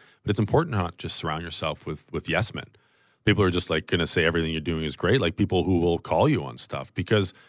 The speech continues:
you, good leaders, I believe, are, are willing to listen and willing to change. And in certain areas, right? Like, you have your sort of core principles that hopefully are rooted in good.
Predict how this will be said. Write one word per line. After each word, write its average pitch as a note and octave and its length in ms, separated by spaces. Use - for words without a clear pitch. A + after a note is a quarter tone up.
you, C3 520
good D#3 200
leaders, F2 340
I D#2+ 120
believe, D#2+ 440
are, D#2 540
are E2+ 120
willing D#2+ 240
to E2+ 80
listen D#2+ 380
and D2+ 80
willing D2+ 240
to - 80
change. - 420
And D#2+ 640
in F2+ 120
certain F2 300
areas, D#2+ 400
right? F2 180
Like, F2+ 200
you F2+ 120
have F2+ 160
your E2+ 120
sort F2+ 180
of F2 80
core A#2+ 160
principles F2+ 720
that E2 220
hopefully F#2+ 360
are E2+ 140
rooted E2+ 320
in D#2+ 140
good. E2 360